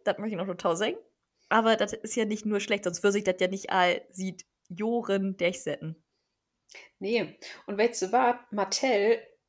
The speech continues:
Speaker 2: ist auch gar nicht der größte, ähm, ja, Spieltuchhersteller von der Welt.
Speaker 1: Ah, okay. Äh, ist es, ist es Lego?
Speaker 2: Ja, das ist Lego.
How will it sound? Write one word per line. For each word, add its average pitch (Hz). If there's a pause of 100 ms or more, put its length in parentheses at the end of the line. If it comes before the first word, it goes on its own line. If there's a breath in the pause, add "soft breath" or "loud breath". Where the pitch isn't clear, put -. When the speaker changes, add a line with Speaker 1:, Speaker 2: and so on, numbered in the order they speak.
Speaker 2:
ist -
auch -
gar 160
nicht 175
der 170
größte, 175 (140)
ähm, 156 (200)
ja, 165
Spieltuchhersteller 175
von 160
der 151
Welt. 156 (960)
Speaker 1:
Ah, 175 (540)
okay. 254
Äh, -
ist -
es, 214
ist -
es 180
Lego? 156 (360)
Speaker 2:
Ja, 208
das -
ist 247
Lego. -